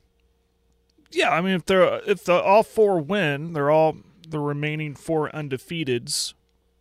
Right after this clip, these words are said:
They're all conference champs. That's as simple as it gets. The,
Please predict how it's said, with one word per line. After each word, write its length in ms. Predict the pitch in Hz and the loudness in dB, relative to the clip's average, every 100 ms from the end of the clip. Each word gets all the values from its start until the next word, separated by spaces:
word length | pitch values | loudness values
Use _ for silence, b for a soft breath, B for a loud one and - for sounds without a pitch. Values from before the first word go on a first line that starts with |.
| _ _ - | _ _ -12
They're 220 | 127 143 | -4 2
all 220 | 160 151 | 4 4
conference 500 | - 175 156 - 117 | 0 -4 -4 -4 -12
champs. 440 | - 190 156 117 147 | -10 -6 -6 -8 -10
That's 180 | 143 135 | -10 -10
as 120 | 120 | -10
simple 360 | - 156 135 | -8 -8 -8
as 80 | 123 | -8
it 80 | 107 | -10
gets. 300 | 131 156 127 | -6 -6 -6
The, 200 | - 127 | -8 -8